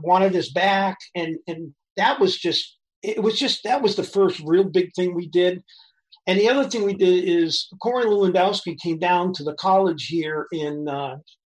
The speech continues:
so, in, uh, Myrtle Beach, Coastal, uh, Carolina College, and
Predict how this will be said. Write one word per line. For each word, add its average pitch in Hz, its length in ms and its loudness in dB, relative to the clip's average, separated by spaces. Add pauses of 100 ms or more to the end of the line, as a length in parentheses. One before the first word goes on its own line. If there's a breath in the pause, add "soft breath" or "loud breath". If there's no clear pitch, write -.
so, 170 400 -4 (440)
in, 151 260 -10
uh, 135 180 -12 (120)
Myrtle 170 220 -2
Beach, 185 340 -4 (540 loud breath)
Coastal, 185 600 -2
uh, 151 360 -6 (320)
Carolina 170 480 -4 (280)
College, 190 420 0
and 170 280 -6